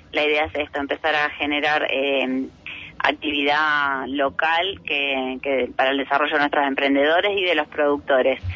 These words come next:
Y Zapala tiene mucho para ofrecer, estamos en el centro de la provincia y está bueno que la gente lo empiece a mirar con, con, con esta mirada de venir, de parar, disfrutar y conocer alguno de los eventos.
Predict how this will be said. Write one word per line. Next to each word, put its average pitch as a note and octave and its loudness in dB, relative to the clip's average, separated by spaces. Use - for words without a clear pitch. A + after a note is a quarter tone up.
Y D#3+ 0
Zapala E3 2
tiene F3+ 0
mucho F#3 -2
para D#3 2
ofrecer, F#3+ 0
estamos D#3+ 0
en D#3 0
el D3 -2
centro E3+ 0
de D#3+ 2
la D3+ 2
provincia F3 0
y D3 0
está C#3+ 0
bueno D3+ 2
que C#3+ -2
la C#3+ 0
gente D3+ -2
lo D3 0
empiece D3 -2
a D3 2
mirar D3 0
con, C#3 0
con, C#3 2
con C3 0
esta D3+ 0
mirada D#3 2
de C3+ -2
venir, D#3 -2
de C3 -2
parar, D3 0
disfrutar D3 0
y C#3+ -2
conocer C3+ 0
alguno C#3+ 2
de C3+ 2
los C#3 0
eventos. C3 0